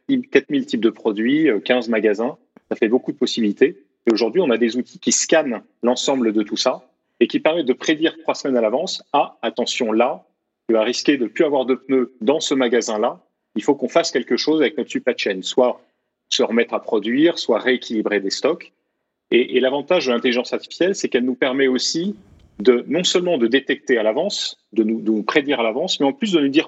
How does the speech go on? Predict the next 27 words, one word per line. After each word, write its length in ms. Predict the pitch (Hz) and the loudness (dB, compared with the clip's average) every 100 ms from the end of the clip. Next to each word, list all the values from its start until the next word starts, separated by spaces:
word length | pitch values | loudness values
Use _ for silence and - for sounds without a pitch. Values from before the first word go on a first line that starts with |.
| - | -2
pourquoi 640 | 190 180 - 185 214 - _ _ 135 | -6 -2 0 2 0 -8 _ _ 0
on 100 | 131 | 0
a 100 | 139 | 0
ce 140 | 139 | 0
risque 440 | 123 180 - - _ _ _ | 0 -2 -6 -10 _ _ _
d'être 220 | 123 123 | 0 0
en 80 | 135 | 0
rupture 300 | 127 - 127 | -2 -2 0
d'approvisionnement. 680 | 120 - 117 117 107 92 - _ _ - | 0 0 -2 0 -2 -6 -12 _ _ -4
Est-ce 160 | 120 - | -2 0
que 80 | |
c'est 160 | 156 139 | 0 0
parce 220 | 131 - | 0 -2
qu'on 160 | 131 120 | 0 2
a 60 | |
loupé 280 | 123 139 151 | 2 2 0
quelque 180 | 143 - | 0 -2
chose 200 | 139 127 | 0 0
dans 80 | 110 | 0
la 80 | 107 | -2
fabrication ? 680 | 104 101 117 - 170 190 - _ _ - | 0 0 -2 -2 -4 -6 -12 _ _ -4
Est-ce 180 | 127 - | -4 -2
que 100 | 135 | -4
c'est 120 | - | 0
parce 180 | 127 - | -2 -2
qu'on 160 | 127 | -2
a 260 | 113 107 | 0 -2